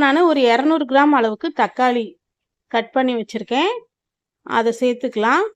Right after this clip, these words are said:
அதுக்கு முன்னாடி பச்சை மிளகா, ஒரு ரெண்டு பச்சை மிளகா சேர்த்துக்கோங்க. சேர்த்துட்டு தக்காளியும் சேர்த்துக்கலாம். இப்ப இந்த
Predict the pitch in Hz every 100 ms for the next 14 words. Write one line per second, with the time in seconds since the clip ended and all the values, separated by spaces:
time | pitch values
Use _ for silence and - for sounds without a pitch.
0 | _ - 226 254 269 285 320 339 247 208
1 | 285 285 254 254 330 285 226 214 220 214
2 | 202 247 247 214 - 196 185 185 185 196
3 | 269 440 - _ _ _ _ _ - 302
4 | 294 294 285 359 240 - 247 254 247 220
5 | 196 190 208 294 440 _ _ _ _ _
6 | _ _ _ _ _ _ _ _ _ _
7 | _ _ _ _ _ 320 320 277